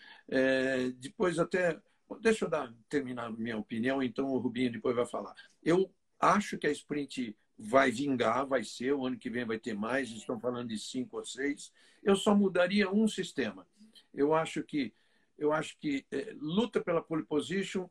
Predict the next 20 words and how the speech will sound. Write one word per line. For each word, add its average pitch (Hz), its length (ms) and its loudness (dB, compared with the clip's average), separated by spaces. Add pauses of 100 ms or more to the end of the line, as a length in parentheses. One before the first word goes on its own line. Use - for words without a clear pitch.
é, 165 200 0 (100)
é 156 100 0
luta 165 280 -2
pela 151 220 -2
pole 151 200 0
position, 127 560 -6
ou 120 60 -4
seja, 110 400 -4 (400)
é, 110 320 -4
classificação 151 640 0
é 165 60 -2
classificação, 151 600 -2
corrida 151 420 0
é - 20 0
corrida. 101 420 -4
Então, 143 280 -2
eu 143 80 0
só 170 220 2
não 160 100 -2
aceito 165 420 -4